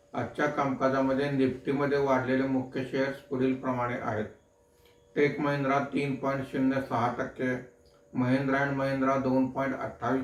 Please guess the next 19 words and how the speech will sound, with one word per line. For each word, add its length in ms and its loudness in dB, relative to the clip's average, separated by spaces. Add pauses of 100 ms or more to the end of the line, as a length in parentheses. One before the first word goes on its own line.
टक्के, 340 -4 (640)
ब्रिटानिया 800 0
एक 300 -2
पॉइंट 240 -4
सत्तर 540 -2
टक्के, 560 -6 (600)
अडानी 360 0
एंटरप्राइजेस 840 0
एक 360 -2
पॉइंट 220 -2
साठ 320 0
टक्के 320 -4
अशी 340 -4
वाढ 340 2
आहे. 240 0 (800)
आज 220 2
निफ्टीमध्ये 720 0
घसरलेले 560 2
मुख्य 380 -2